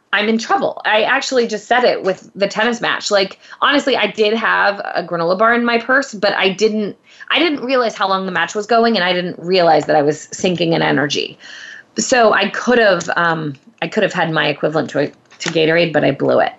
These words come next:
But, um, so if you don't already have this, one of the big resolutions to me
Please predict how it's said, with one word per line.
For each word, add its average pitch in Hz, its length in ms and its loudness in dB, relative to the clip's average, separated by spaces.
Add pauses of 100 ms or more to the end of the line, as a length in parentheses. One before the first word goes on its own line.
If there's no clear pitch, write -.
(500)
But, 247 420 2 (1120)
um, 233 380 2
so 285 640 2 (240)
if 440 220 0
you 523 200 4
don't 262 240 4
already 233 280 2
have 165 360 -2
this, 226 260 2
one 226 280 0
of 320 80 0
the 320 100 0
big 220 240 0
resolutions 180 800 -2
to 175 80 -2
me 196 400 0